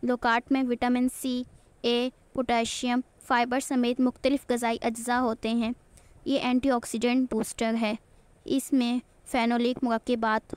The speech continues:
और कैरोटीनॉइड्स होते हैं। ये फल आमतौर पर ताज़ा खाया जाता है। इसके अलावा सलाद के तौर पर भी खाया जाता है और जापान और चाइना में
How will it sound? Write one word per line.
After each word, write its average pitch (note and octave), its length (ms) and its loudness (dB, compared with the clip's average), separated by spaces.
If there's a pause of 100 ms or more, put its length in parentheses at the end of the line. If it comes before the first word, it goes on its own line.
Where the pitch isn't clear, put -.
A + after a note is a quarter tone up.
(120)
और A#3 240 2 (400)
कैरोटीनॉइड्स A#3+ 920 0 (120)
होते A#3 320 -2
हैं। A3+ 220 -2 (1300)
ये C#4 240 2
फल C4 260 2
आमतौर B3 420 2
पर A#3+ 220 -2
ताज़ा A#3+ 400 -2
खाया A#3 320 0
जाता A3+ 360 -2
है। A#3 300 -2 (240)
इसके B3+ 340 -2
अलावा A#3 440 0
सलाद A#3 640 -2
के C4 120 0
तौर A#3+ 200 2
पर A#3 200 -4
भी B3 240 -2
खाया A#3 300 0
जाता A3 400 -2
है A3+ 200 0 (540)
और A#3 300 2
जापान A#3 580 0 (100)
और B3 140 4
चाइना A#3 440 0
में A#3 280 0